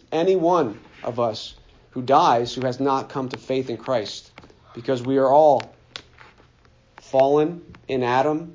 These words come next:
and we are wicked and sinful. That is our nature, unless the gospel is preached and the word of God resonates in our heart, the Spirit comes in and causes us to be born again.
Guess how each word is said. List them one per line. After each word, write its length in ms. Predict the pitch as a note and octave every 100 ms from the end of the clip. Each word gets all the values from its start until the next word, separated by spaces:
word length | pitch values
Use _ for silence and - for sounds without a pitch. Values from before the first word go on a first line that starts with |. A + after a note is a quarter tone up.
| -
and 140 | - B2+
we 80 | B2
are 100 | A2+
wicked 560 | A#2 C#3+ D#3 D3+ D3 -
and 120 | A#2
sinful. 640 | - C#3 C3+ C3+ C3 D3 _ _ -
That 160 | B2
is 80 | A#2+
our 120 | A#2+
nature, 460 | A2+ C#3 C#3+ D3 -
unless 500 | - B2 A#2+ A#2 - - _
the 120 | A#2
gospel 680 | A2+ B2 B2+ - D3 C#3+ D3 - _ - _ _ _
is 80 |
preached 440 | - - F#3+ - -
and 100 | C3+
the 60 |
word 200 | B2+ C#3
of 120 | C#3 A#2+
God 400 | C#3 C#3 C#3 C3+ - - _ -
resonates 460 | D3 D3+ D3+ D3+
in 120 | D3 C3+
our 80 |
heart, 420 | B2 C#3+ F3+ - -
the 80 |
Spirit 540 | B2 - D3 D3 D#3 D3+
comes 260 | D3+ C#3
in 180 | C3+ D3
and 120 | C#3+
causes 360 | B2+ C3 C3 A#2+
us 160 | C3 -
to 80 |
be 120 | A#2 A#2+
born 320 | A2+ B2+ B2
again. 380 | A#2 B2 G#2+